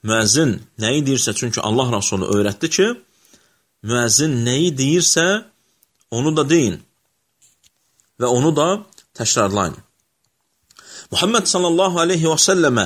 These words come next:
salavat demək böyük fəzilətli əməllərdən olsa belə, Allaha ən sevimli əməllərdən olsa belə, qardaşlarım, onun özünün də deyiləsi yerlər vardır.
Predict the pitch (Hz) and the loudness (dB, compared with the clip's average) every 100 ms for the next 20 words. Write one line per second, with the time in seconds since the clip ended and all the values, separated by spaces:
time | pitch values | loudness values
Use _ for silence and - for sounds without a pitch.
0 | - - 123 120 147 160 127 139 151 98 | -2 -4 0 2 0 0 -2 0 -2 -4
1 | - - - - _ _ _ _ _ _ | -14 -20 -20 -20 _ _ _ _ _ _
2 | _ - 117 165 269 - - 160 147 156 | _ -8 2 4 4 0 -2 0 0 2
3 | 156 - 202 - 147 151 139 139 135 131 | 0 0 -2 0 0 0 0 2 0 0
4 | 180 127 - 131 123 185 156 117 85 _ | -2 -2 -2 -2 0 0 0 -2 -4 _
5 | - _ - 139 151 151 190 220 240 180 | -20 _ -8 -4 -2 -2 -2 -2 -2 0
6 | 180 151 147 151 147 135 131 127 123 151 | -2 -2 -4 -4 -2 0 2 2 2 2
7 | 175 98 - _ _ _ 120 120 - 156 | 0 -2 -10 _ _ _ -6 -2 -2 0
8 | 127 160 220 - - - - 110 139 156 | 0 0 -2 -8 -20 -20 -6 -4 -2 -2
9 | 151 135 185 196 135 156 175 139 123 120 | 0 2 0 0 0 2 0 2 0 2
10 | 170 147 123 113 123 120 113 - 160 120 | 0 2 0 2 2 2 0 2 2 2
11 | 113 127 135 110 104 90 82 | 2 2 0 0 -2 -2 -6